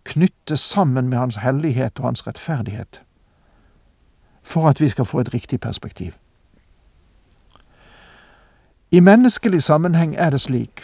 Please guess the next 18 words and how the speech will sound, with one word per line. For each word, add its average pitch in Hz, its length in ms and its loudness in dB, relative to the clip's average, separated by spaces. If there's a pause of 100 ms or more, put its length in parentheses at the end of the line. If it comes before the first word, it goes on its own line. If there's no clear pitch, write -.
(140)
at 135 180 -4
hvis 143 300 -2
vi 135 60 0
har 127 140 2
penger 165 520 0
nok - 460 -4 (500)
og - 160 0
innflytelse 139 840 0
nok, 185 420 -4 (1080)
så - 140 2
kan 190 220 0
vi 156 80 2
komme 156 340 -2
unna 170 240 0
med 151 120 -2
en 143 80 0
hel 139 360 0
del 123 340 -4